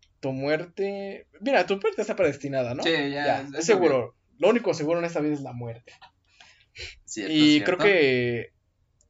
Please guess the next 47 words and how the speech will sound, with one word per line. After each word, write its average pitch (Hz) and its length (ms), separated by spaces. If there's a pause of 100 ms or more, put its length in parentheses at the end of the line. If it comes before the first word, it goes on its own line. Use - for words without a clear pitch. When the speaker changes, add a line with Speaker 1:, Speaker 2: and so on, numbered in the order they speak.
(160)
Speaker 1:
a 131 80
pesar 147 240
de 233 120
que 202 100
no, 156 320
no 185 180
tienes 285 260
que - 120
tenerlo 143 460
siempre 151 300
a 131 60
diario 143 260
Speaker 2:
Sí, 131 60
Speaker 1:
presente, 143 380
Speaker 2:
ajá, 120 100
Speaker 1:
que, 123 80
Speaker 2:
pues, 110 160
de, 107 60
"Me 117 80
voy 135 100
a - 100
Speaker 1:
"Ay, 202 100
Speaker 2:
morir, - 100
Speaker 1:
voy 214 60
a 214 60
Speaker 2:
me 190 60
voy - 40
a - 40
Speaker 1:
vivir 170 160
Speaker 2:
morir". 185 140
Speaker 1:
porque 127 520
mañana 147 320
a 151 40
lo 139 60
mejor 143 200
me 143 80
muero". 131 320 (100)
Pues 151 140
no. 226 100
Speaker 2:
Ah, 107 140
no. 131 480
Speaker 1:
Simplemente 160 580
vívelo. 160 400
Igual, 160 260
por 175 100
ejemplo, 180 240
si, 151 200